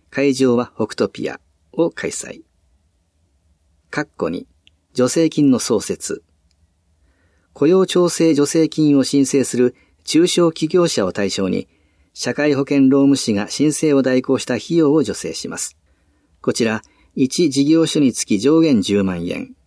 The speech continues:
事業所、店舗の衛生環境改善や、テレワーク導入のための環境整備などを行った中小企業者を対象に、費用の半額を助成します。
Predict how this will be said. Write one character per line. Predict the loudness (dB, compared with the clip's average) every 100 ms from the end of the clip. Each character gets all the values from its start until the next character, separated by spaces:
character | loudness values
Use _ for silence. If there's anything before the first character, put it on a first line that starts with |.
| _ _ _ _ _ _ _ _ _ _ _ _ _ _ _ _ _
事 | -2 0
業 | 2 2
所、 | 2 0 0
店 | 2 2
舗 | 2 2
の | 2 2
衛 | 0 0
生 | 0 0
環 | 0 -2
境 | 0 0 -2
改 | -2 -2
善 | 2 2
や、 | 2 0 -8 _ _ _
テ | -4
レ | 0 0
ワ | 0
ー | 0
ク | 0
導 | 2 2 4
入 | 4
の | 4
た | 4 2
め | 2
の | 2
環 | 0 -2
境 | 0 0 0
整 | 2 2
備 | 2
な | 2
ど | 0
を | 0
行 | 0
っ | -4
た | -4 -8 -8 _ _ _ -4
中 | 0 2
小 | 2 2
企 | 2 0 2
業 | 2
者 | 2 0
を | -2
対 | -4
象 | -4 -4
に、 | -4 -8 _ _ _ _
費 | 0 4
用 | 4
の | 2
半 | 0 0 2
額 | 2 2 0
を | 0
助 | -4
成 | -10 -10
し | -10
ま | -12
す。 | -14